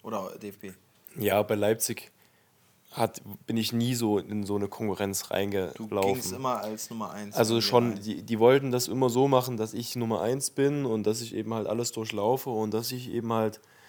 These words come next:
Speaker 2: mich in Ruhe entwickeln kann,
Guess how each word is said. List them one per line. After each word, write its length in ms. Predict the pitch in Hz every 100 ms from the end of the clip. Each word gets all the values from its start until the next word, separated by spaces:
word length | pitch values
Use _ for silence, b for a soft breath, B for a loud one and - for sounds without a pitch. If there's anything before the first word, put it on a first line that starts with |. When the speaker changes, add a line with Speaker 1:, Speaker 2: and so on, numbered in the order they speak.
| B B -
Speaker 2:
mich 120 | 117
in 60 | 110
Ruhe 480 | 110 120 123 117 - _ _ _ _ _ _ _ -
entwickeln 360 | 113 135 147
kann, 440 | 127 127 123 123